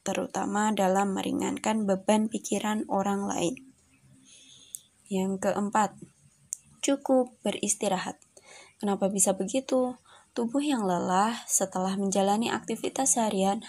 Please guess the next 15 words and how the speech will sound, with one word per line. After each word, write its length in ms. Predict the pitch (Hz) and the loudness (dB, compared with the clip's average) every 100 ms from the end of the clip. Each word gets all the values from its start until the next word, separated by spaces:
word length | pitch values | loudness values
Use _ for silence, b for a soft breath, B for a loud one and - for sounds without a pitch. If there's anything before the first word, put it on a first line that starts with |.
| - | -4
harus 320 | 190 202 214 | -2 -2 -4
diistirahatkan. 1040 | - - - - 202 196 202 - 226 196 190 B B B B B | -2 -2 0 0 0 0 0 0 -2 -2 -8 B B B B B
Dengan 320 | - 226 262 | 0 2 2
tidur 240 | 269 240 220 | 0 0 2
yang 240 | 196 185 | 2 2
cukup, 480 | 185 175 254 277 - | -2 4 6 6 4
maka 320 | 214 208 196 | -2 0 0
tubuh 320 | 202 185 196 | 0 0 0
punya 320 | 190 190 190 190 | 0 -2 0 0
waktu 480 | 185 - - 269 | -2 -2 0 2
untuk 320 | 233 226 254 - | 2 0 -2 -2
pemulihan. 640 | 208 170 170 180 190 170 - B B B B | -2 0 2 2 0 0 -8 B B B B
Coba 480 | - 190 175 196 202 | -2 -2 2 4 4
rasakan 480 | 196 185 185 202 202 | 2 0 0 -2 -2
perbedaan 720 | 196 190 190 180 202 185 | -2 -2 0 2 2 0